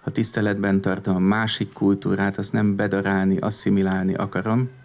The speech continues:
nem elfogadom a különbözőségét is,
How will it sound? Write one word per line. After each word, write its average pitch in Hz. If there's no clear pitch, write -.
nem 95
elfogadom 98
a 95
különbözőségét 92
is, -